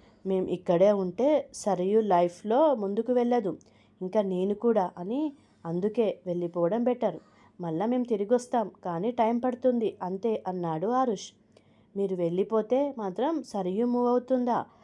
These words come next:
అసలు అది ఉండలేదు నువ్వు లేకుండా. ఇంకా పెళ్ళి అంటే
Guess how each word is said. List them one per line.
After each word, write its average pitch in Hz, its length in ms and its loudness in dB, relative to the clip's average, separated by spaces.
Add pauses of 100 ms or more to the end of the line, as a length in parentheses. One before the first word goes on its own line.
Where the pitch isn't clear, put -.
(220)
అసలు 208 220 -2
అది 190 140 0
ఉండలేదు 214 500 2
నువ్వు 180 260 -2
లేకుండా. 185 580 -2 (420)
ఇంకా 190 200 -2
పెళ్ళి 190 420 0
అంటే 208 320 -2